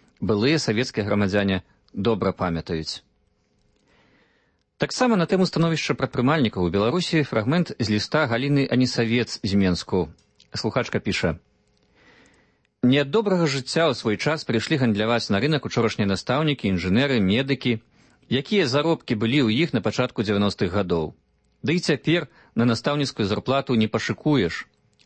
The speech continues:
Праца на рынку нялёгкая, фізычна і маральна цяжкая, але на заробленыя грошы, прынамсі, можна ўтрымліваць сям'ю. І вось многія рынкавыя гандляры губляюць той занятак,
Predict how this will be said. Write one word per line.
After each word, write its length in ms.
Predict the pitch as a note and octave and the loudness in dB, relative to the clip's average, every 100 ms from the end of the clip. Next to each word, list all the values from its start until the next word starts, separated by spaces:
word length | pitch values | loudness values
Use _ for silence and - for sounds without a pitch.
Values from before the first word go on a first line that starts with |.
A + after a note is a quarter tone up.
| _ _ | _ _
Праца 400 | - C3+ D3+ D3 | -2 -2 0 0
на 80 | B2+ | 2
рынку 320 | C#3 D#3+ A#2+ | 2 0 0
нялёгкая, 640 | A#2 B2 D#3 - - E2 D#2 | 0 2 0 -2 -4 -4 -2
фізычна 480 | F#2+ A2 E3 A#2+ | -2 0 -2 0
і 60 | A2 | 2
маральна 320 | A2 D3 C3+ | 2 0 -2
цяжкая, 560 | G2+ F#2+ E2+ - E2 - - - - _ | -2 -2 -4 -4 -6 -6 -12 -20 -20 _
але 400 | G#2+ A2+ C3+ C3 - | -4 0 2 0 0
на 180 | A2+ | 0
заробленыя 480 | G#2+ B2 C#3 B2 G2+ | 2 0 2 2 2
грошы, 320 | G2+ C#3 C3 | 0 -2 -2
прынамсі, 400 | A2 G#2+ C3 - | -2 0 0 0
можна 240 | G#2+ B2+ B2 | 0 2 0
ўтрымліваць 480 | G2+ A#2+ B2 A#2+ - | 0 0 2 0 -2
сям'ю. 480 | G#2+ G#2+ C#3+ A2+ - _ _ _ _ _ - _ _ | -4 -2 -2 -2 -6 _ _ _ _ _ -20 _ _
І 160 | - B2+ | -2 0
вось 240 | G#3 - - | 0 -2 0
многія 480 | B2+ D#3+ E3 C#3 A#2+ | 2 4 2 2 0
рынкавыя 400 | D3+ C#3+ B2 A2 | 0 0 0 2
гандляры 480 | G#2 F#2+ G#2 C#3+ B2+ | 0 0 0 0 0
губляюць 560 | A#2 A2 C3 C3+ G2 | 0 0 0 0 -2
той 160 | - G#2 | -2 -2
занятак, 560 | F2+ F#2 C3+ C#3 - | 0 2 0 -2 -6